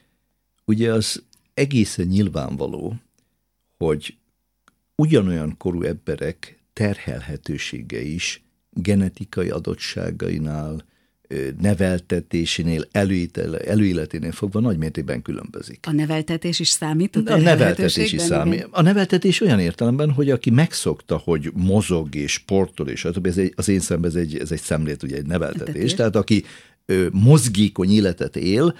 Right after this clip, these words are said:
Speaker 1: annak sokkal jobban kitolódik az, az időskor, biológiai időskor. Tehát az időbeli időskorság, vagy a biológiai időskorság, ez két különböző fogalom, valakinél nagyjából egybeesik,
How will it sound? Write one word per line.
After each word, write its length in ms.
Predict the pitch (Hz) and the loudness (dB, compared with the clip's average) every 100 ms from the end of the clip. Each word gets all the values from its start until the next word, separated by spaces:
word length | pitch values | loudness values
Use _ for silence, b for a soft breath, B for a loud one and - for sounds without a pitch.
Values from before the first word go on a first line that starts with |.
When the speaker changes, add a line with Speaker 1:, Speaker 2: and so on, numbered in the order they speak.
| B B - | B B -4
Speaker 1:
annak 420 | 101 104 101 - | 2 4 4 0
sokkal 680 | - - 156 _ - 101 | -4 0 0 _ -2 0
jobban 440 | 95 123 110 90 87 | 4 2 2 0 -2
kitolódik 840 | - 123 104 82 76 76 78 - - b b _ | -2 -2 0 0 0 -2 -2 -4 -6 b b _
az, 360 | - 78 80 - _ _ _ | -4 -4 -4 -10 _ _ _
az 280 | - 87 - - _ - | -10 -8 -8 -16 _ -2
időskor, 880 | 131 104 98 92 - - - 98 87 | -2 2 2 2 -2 -10 0 0 0
biológiai 720 | 90 110 156 101 92 80 82 | 0 4 6 4 2 0 -2
időskor. 420 | 85 - - 78 78 | -2 -6 -8 -6 -4
Tehát 240 | 82 - | -4 -2
az 180 | 85 - | -6 -2
időbeli 800 | 160 160 135 127 123 117 120 - | 2 4 4 2 0 0 -2 0
időskorság, 920 | 110 113 113 - 131 120 - 117 110 | 0 2 2 0 -4 -4 0 0 2
vagy 160 | 101 80 | 0 -2
a 60 | |
biológiai 1000 | 73 98 113 110 104 95 98 95 98 98 - | -2 2 4 6 4 2 2 2 4 2 0
időskorság, 1400 | 95 101 98 92 - - - - - 110 - 113 107 | -2 2 2 0 -8 -12 -8 -6 2 0 2 -2 2
ez 180 | 110 - | 0 0
két 360 | - 143 120 - | -2 2 2 2
különböző 480 | 147 104 85 87 87 | 4 4 4 0 0
fogalom, 380 | 131 117 113 | 0 4 4
valakinél 500 | 123 101 - 82 82 | 4 2 0 -2 0
nagyjából 480 | 90 98 78 76 - | 2 2 2 -2 0
egybeesik, 560 | 185 175 175 131 131 | 0 2 2 2 2